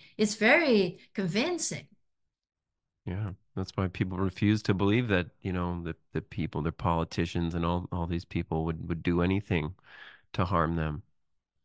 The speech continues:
Speaker 1: And then the other parts are so dark. You know, this is one part. So you're speaking, all these people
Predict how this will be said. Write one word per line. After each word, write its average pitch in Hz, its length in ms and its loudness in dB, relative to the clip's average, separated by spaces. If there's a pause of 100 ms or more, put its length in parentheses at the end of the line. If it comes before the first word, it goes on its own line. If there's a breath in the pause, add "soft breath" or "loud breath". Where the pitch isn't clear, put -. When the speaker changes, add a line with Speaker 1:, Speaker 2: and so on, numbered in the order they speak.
(480)
Speaker 1:
And 233 180 6
then 240 180 6
the 226 160 6
other 359 200 4
parts 156 600 -2
are 196 120 -2
so 262 320 4
dark. 107 460 0 (4000 loud breath)
You 233 100 4
know, 190 160 6
this 277 200 4
is 254 120 2
one 247 240 4
part. 247 360 2
So 240 80 0
you're 233 120 0
speaking, 277 580 -4 (880 soft breath)
all 262 200 2
these 277 240 0
people 254 680 -4